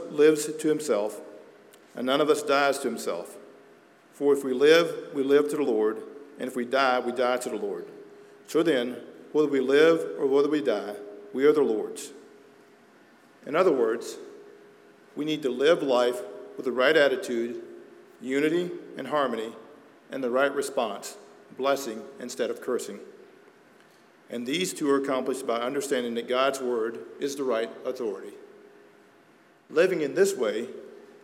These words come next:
we should lead, should lead us to peace with those around us. But ultimately, peace with God is what we're seeking, which brings us to verse twelve and the right motive.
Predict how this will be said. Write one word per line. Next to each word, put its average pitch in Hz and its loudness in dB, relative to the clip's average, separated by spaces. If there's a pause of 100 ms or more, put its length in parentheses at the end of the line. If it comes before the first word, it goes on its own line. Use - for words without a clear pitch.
(120)
we 143 -2
should 139 -4
lead, 139 -2
should 139 -6
lead 151 0
us 143 2
to - -4
peace 143 -6
with 135 -6
those 131 0
around 135 0
us. - -12 (960)
But 120 -4
ultimately, 123 -2 (880)
peace 170 -4
with 165 -2
God 113 0 (300)
is - -10
what 127 0
we're 123 -4
seeking, - -10 (800)
which 131 -4
brings 135 -4
us 131 -2
to - -4
verse 123 -4
twelve 98 -4 (600)
and 135 -6
the 123 -2
right 123 0
motive. 110 -10